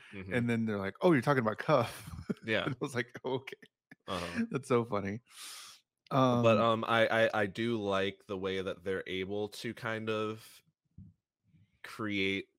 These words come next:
Speaker 1: or, I mean, put these two characters in front of us, and they have a relationship that I, I'm, like, bought into. I'm like, "I believe
Speaker 2: Yeah.
Speaker 1: that this is how these two would interact with each other." Totally.
Speaker 2: Sure.
Speaker 1: I can totally see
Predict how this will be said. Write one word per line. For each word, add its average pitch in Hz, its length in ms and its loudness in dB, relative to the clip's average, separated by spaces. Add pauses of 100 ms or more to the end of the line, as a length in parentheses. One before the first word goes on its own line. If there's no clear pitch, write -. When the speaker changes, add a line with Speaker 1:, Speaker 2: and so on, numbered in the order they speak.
(360)
Speaker 1:
or, 107 100 0
I 104 100 -2
mean, 104 200 -6
put 156 180 0
these 139 160 2
two 147 140 0
characters 123 460 2
in 143 80 -8
front 151 200 -2
of 156 60 -2
us, 165 200 0
and 120 80 -6
they 107 120 0
have 120 180 2
a 120 60 0
relationship 95 680 -4
that 95 140 4
I, 101 200 6
I'm, 104 320 -2 (120)
like, 82 260 -4
bought 85 180 -2
into. 85 500 -8
I'm 104 80 -8
like, 90 200 2
"I 139 140 8
believe 98 300 0
Speaker 2:
Yeah. 180 240 4
Speaker 1:
that - 20 -10
this 95 180 -2
is 95 80 -12
how 92 140 2
these 87 180 -4
two 85 160 -6
would 82 100 -6
interact 71 380 -8
with - 140 -16
each - 120 -12
other." 65 220 -10
Totally. 98 540 0
Speaker 2:
Sure. - 160 -4 (140)
Speaker 1:
I 104 80 2
can 107 160 -6
totally 113 460 2
see 98 420 -4